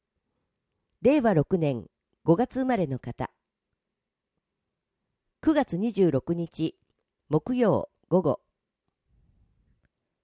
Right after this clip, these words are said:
一歳六ヶ月児健診。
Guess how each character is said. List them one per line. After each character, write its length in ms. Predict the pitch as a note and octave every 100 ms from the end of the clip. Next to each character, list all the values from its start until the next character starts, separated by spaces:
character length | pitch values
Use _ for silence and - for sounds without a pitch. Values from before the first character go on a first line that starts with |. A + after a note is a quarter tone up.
| _ _ _ _ _ _ _ _ _
一 80 | C4+
歳 300 | - C4 A3
六 180 | D#3+ -
ヶ 80 | G3+
月 260 | A#3 A3+
児 120 | G#3+
健 200 | - G3+
診。 280 | F3 C3 -